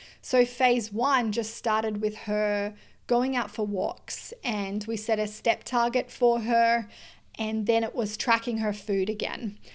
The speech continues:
And she did those two things, or,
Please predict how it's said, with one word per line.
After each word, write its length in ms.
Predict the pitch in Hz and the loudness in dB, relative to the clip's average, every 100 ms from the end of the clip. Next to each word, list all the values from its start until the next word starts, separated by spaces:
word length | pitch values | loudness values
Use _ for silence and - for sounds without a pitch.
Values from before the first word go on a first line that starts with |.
| - - | -20 -8
And 120 | 240 | -2
she 240 | - - 285 | 0 0 -2
did 300 | 262 294 277 - - | -2 -4 -4 -6 -2
those 500 | 233 233 233 220 - | 2 4 4 0 -6
two 400 | - 269 294 320 | -4 0 0 0
things, 800 | - 196 220 285 339 392 - - | -2 -4 -2 -2 -2 -2 -2 -2
or, 220 | 277 233 | 2 2